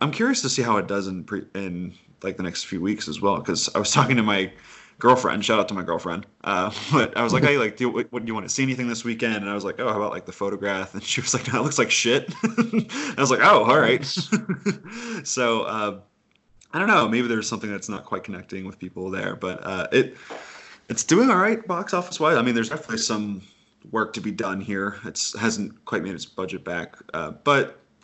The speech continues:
Speaker 1: produ-, uh, marketing costs weren't too nuts in this movie, uh, so I can't imagine this was a crazy investment for Universal. So, um, yeah, it's, it's pretty standard. You have a, a, a romance movie every Valentine's Day. It, it just makes sense,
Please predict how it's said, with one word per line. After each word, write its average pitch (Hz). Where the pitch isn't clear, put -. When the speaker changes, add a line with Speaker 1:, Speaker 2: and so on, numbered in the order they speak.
Speaker 1:
produ-, 160
uh, 117
marketing 131
costs 90
weren't 78
too 92
nuts -
in 80
this 69
movie, 76
uh, 82
so 104
I 107
can't 120
imagine 85
this -
was 78
a 80
crazy 71
investment 73
for 71
Universal. 67
So, -
um, -
yeah, 143
it's, -
it's 139
pretty 226
standard. 101
You 107
have 117
a, 104
a, 104
a 98
romance 110
movie 110
every 104
Valentine's 101
Day. 98
It, -
it 82
just 101
makes 85
sense, -